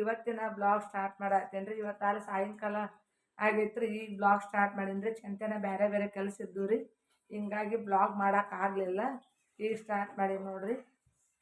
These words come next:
ಯಾರೆಲ್ಲ ನನ್ನ ಚಾನೆಲ್ ಹೊಸ್ದಾಗಿ ನೋಡತ್ತೀರಿ, ಪ್ಲೀಸ್ ನನ್ನ ಚಾನೆಲ್ ಸಬ್ಸ್ಕ್ರೈಬ್ ಮಾಡ್ಕೊಂಡು ಸಪೋರ್ಟ್ ಮಾಡ್ರಿ. ನನ್ನ ವಿಡಿಯೋಕ್ಕೆ ಒಂದು ಲೈಕ್, ಕಾಮೆಂಟ್ ಮಾಡ್ರಿ, ಹೆಚ್ಚು ಹೆಚ್ಚು ಶೇರ್ ಮಾಡ್ರಿ. ಬರ್ರಿ, ಈಗ ನೀರು ಒಂದು ಬಂದಾವ್ರಿ, ನೀರು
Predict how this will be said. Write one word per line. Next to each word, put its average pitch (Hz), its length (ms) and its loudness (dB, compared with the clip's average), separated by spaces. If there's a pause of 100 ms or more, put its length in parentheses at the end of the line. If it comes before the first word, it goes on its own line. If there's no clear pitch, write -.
(120)
ಯಾರೆಲ್ಲ 262 500 12
ನನ್ನ 240 220 0 (100)
ಚಾನೆಲ್ 226 340 6 (120)
ಹೊಸ್ದಾಗಿ 226 500 4
ನೋಡತ್ತೀರಿ, 208 540 2 (100)
ಪ್ಲೀಸ್ 247 260 -2 (100)
ನನ್ನ 208 280 -4
ಚಾನೆಲ್ 196 280 0 (100)
ಸಬ್ಸ್ಕ್ರೈಬ್ 208 500 -6
ಮಾಡ್ಕೊಂಡು 196 400 0 (100)
ಸಪೋರ್ಟ್ 196 460 -2
ಮಾಡ್ರಿ. 185 260 -4 (600)
ನನ್ನ 233 140 0 (120)
ವಿಡಿಯೋಕ್ಕೆ 226 420 4
ಒಂದು 202 200 -2
ಲೈಕ್, 214 200 -4 (120)
ಕಾಮೆಂಟ್ 190 360 -6 (120)
ಮಾಡ್ರಿ, 190 260 -4 (600)
ಹೆಚ್ಚು 233 300 -6
ಹೆಚ್ಚು 220 300 -8
ಶೇರ್ 202 360 6
ಮಾಡ್ರಿ. 170 280 -8 (640)
ಬರ್ರಿ, 220 280 2
ಈಗ 214 120 -2 (260)
ನೀರು 262 260 8
ಒಂದು 226 160 0
ಬಂದಾವ್ರಿ, 208 340 4 (100)
ನೀರು 220 140 10